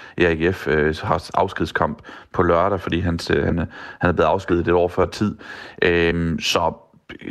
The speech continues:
de ved jo godt, at, at det ikke har været noget godt forår. Det, det er ikke sådan, at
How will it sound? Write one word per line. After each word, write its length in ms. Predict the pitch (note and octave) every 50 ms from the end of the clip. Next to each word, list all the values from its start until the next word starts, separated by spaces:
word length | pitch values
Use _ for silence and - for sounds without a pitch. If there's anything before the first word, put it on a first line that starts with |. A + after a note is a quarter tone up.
| - D2+ -
de 120 | G#2+ G2+
ved 180 | G2+ C3 C#3+ C3+
jo 100 | G2 F#2
godt, 420 | - G2+ G#2+ - - - - - -
at, 220 | - E2 - - - -
at 140 | - -
det 60 | - E2+
ikke 160 | E2+ F2 F2
har 80 | F2+
været 200 | D2+ D#2 D2 D2+
noget 140 | E2 E2 D#2
godt 160 | - C#2 C#2
forår. 360 | - - D#2+ D#2 D#2+ D2 - D2
Det, 260 | - D#2 D#2+ D#2 -
det 120 | E2+ E2+
er 40 | F2
ikke 160 | F2+ F#2 G2
sådan, 220 | F2 - F#2+ E2+ D2
at 260 | C2 D2+ - -